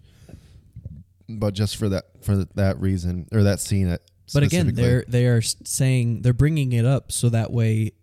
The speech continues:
Speaker 2: it's out of your mind for the rest of the movie. Because if you're thinking that, it might distract you from other things that you should be getting, or at least that's how I viewed it.
Speaker 1: Yeah, but I don't know, 'cause there's so many movies that don't do that, and that works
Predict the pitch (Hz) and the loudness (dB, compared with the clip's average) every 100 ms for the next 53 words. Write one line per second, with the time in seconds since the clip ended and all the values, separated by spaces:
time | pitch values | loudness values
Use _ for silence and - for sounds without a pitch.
0 | - 123 - 117 113 107 107 123 127 113 | -6 -4 -4 -2 0 0 0 2 2 0
1 | 107 110 - 107 110 - 107 104 98 107 | -2 -2 -2 0 0 -2 -4 -4 -4 -4
2 | 120 110 117 139 135 131 123 117 110 113 | -4 -4 0 2 2 -2 -6 -8 -4 -2
3 | 110 - _ _ _ _ _ - 127 - | -4 -6 _ _ _ _ _ -6 -4 0
4 | 117 107 113 - 107 110 117 107 104 104 | -2 0 -4 0 0 0 -2 -4 -4 0
5 | 104 101 101 104 110 - 98 98 - - | -2 -2 -4 -6 -8 -8 -8 -8 -10 -12
6 | - _ _ _ _ - 113 123 - 113 | -16 _ _ _ _ -4 0 0 0 -2
7 | 107 104 117 - - - - _ - _ | -2 -4 -4 -8 -12 -12 -16 _ -20 _
8 | _ - - - 113 120 110 101 92 _ | _ -20 -20 -20 -6 -2 0 0 -4 _
9 | _ - - - - - 98 98 87 92 | _ -20 -20 -16 -12 -6 -4 -4 -4 -6
10 | - - - - - - 117 117 127 127 | -8 -14 -20 -20 -12 -2 2 4 4 4
11 | 113 110 104 95 87 _ - _ _ - | 4 4 2 0 -4 _ -20 _ _ -2
12 | 98 98 90 85 82 80 _ _ _ _ | 0 0 -2 -4 -4 -6 _ _ _ _
13 | _ - - _ - 95 92 - 92 80 | _ -20 -20 _ -4 -2 -2 -4 -4 -6
14 | - - - | -8 -18 -18